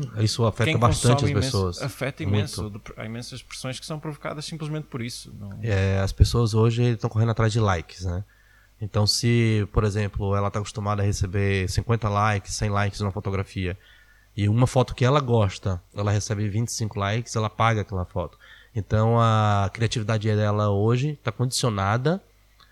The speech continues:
Speaker 1: à recepção do público, e não o que ela pensa sobre ela mesma ou sobre a sociedade em que ela vive.
Speaker 2: Ou até independentemente da qualidade da imagem.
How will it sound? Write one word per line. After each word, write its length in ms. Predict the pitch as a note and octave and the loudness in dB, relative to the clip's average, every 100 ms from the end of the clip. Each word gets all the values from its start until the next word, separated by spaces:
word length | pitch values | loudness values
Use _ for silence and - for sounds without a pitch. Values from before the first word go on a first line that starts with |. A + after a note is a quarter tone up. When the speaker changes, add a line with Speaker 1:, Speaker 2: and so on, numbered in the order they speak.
| _ _ | _ _
Speaker 1:
à 80 | G#2 | 2
recepção 500 | A2+ G#2+ A2+ - A#2+ | 2 2 -2 -2 -2
do 80 | B2+ | 0
público, 400 | - G2+ G2 G#2+ | -2 -2 -2 -2
e 40 | |
não 180 | G2+ A2+ | 0 0
o 40 | |
que 120 | - A2 | 0 -2
ela 160 | G2+ | -2
pensa 340 | - G2+ F#2 F#2 | -2 -2 -2 -4
sobre 320 | G#2 F#2 G2 | -4 -2 -2
ela 160 | F#2 F#2 | -2 -2
mesma 540 | F#2 A2+ A#2+ C3 C#3 - - - - G#2 | -2 -2 -2 -4 -4 -10 -20 -20 -8 -2
ou 120 | G#2 | -2
sobre 400 | - G#2+ G2+ G#2 | 2 0 2 0
a 60 | G2 | 0
sociedade 480 | G#2 A2 G2 G2+ | -2 -4 -2 -2
em 40 | F#2+ | -2
que 80 | G2 | -2
ela 140 | F#2+ | -2
vive. 320 | F2+ F2 F2 - | -2 -4 -6 -8
Speaker 2:
Ou 100 | - | -8
até 140 | D3 B2+ | -6 -4
independentemente 580 | B2 B2+ B2+ D3 C#3+ | -4 -4 -4 -6 -6
da 100 | E3 | -6
qualidade 460 | D#3+ E3 D3 B2 B2+ | -4 0 2 2 0
da 60 | D#3 | 0
imagem. 480 | D3 B2+ A#2 G#2+ | 0 0 -2 -6